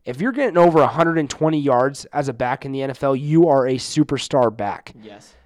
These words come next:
Speaker 1: But
Speaker 2: Despite he didn't score a touchdown that game.
Speaker 1: Exactly, he did not score a touchdown. But I would, I would honestly take a hundred and thirty-two yards on a consistent basis with no touchdown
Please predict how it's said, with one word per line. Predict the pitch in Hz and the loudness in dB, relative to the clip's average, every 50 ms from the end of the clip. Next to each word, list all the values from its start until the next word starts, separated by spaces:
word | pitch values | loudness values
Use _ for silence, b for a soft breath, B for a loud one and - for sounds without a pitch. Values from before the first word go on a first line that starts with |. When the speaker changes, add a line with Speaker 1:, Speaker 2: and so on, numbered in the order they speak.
| _ _ _ _ | _ _ _ _
Speaker 1:
But | 143 160 151 185 180 175 160 - - | -18 -4 0 2 2 2 2 0 -4
Speaker 2:
Despite | 156 151 - - 165 151 | -12 -10 -6 -4 -4 -4
he | 143 147 | -6 -8
didn't | 139 139 123 | -10 -10 -12
score | - - 131 | -10 -10 -10
a | 117 113 | -10 -10
touchdown | 131 127 123 - 123 107 98 | -10 -12 -12 -12 -14 -16 -16
that | 98 98 101 | -16 -18 -20
game. | 98 95 104 - | -20 -20 -8 -2
Speaker 1:
Exactly, | 175 190 175 165 180 165 151 139 | 0 0 2 2 2 0 0 0
he | 160 165 | 0 2
did | 160 170 170 | 2 4 4
not | 165 156 151 | 4 2 2
score | - - - 156 143 | -2 -2 0 2 2
a | 127 | 2
touchdown. | - 123 - - 131 104 101 b b b b b b 160 | 0 -4 -6 -6 -6 -8 -8 b b b b b b 0
But | 165 196 - - | 0 2 2 2
I | 135 196 | 0 0
would, | 254 302 285 - - | 0 0 -2 -4 -6
I | - - 175 | -6 -2 0
would | 208 214 - | 2 2 2
honestly | - - 165 170 175 165 - 190 170 | 0 -2 -2 -2 -2 -2 -2 -4 -2
take | - - 160 156 175 196 - - - _ _ _ _ _ _ _ _ _ _ - | -2 0 2 2 2 0 -2 -8 -20 _ _ _ _ _ _ _ _ _ _ -8
a | 156 | -8
hundred | 147 131 165 180 190 196 190 | -4 -2 -2 0 2 0 0
and | 170 151 | 0 0
thirty-two | - 175 175 175 170 - - 175 | 0 0 0 0 -2 -2 -4 -2
yards | 156 147 139 147 156 147 | 2 2 2 2 2 2
on | 160 147 | 0 -2
a | 143 | -4
consistent | 139 - 151 - - 156 151 - 170 147 135 | -4 -8 -10 -10 -10 -10 -6 -6 -6 -4 -2
basis | 139 147 143 151 151 135 | -2 -2 -2 -4 -6 -6
with | 135 123 120 | -8 -10 -6
no | 131 135 147 | -4 -4 -4
touchdown | 147 - 156 147 - - - 160 160 170 190 180 | -4 -4 -6 -8 -6 -4 -2 0 0 0 0 -2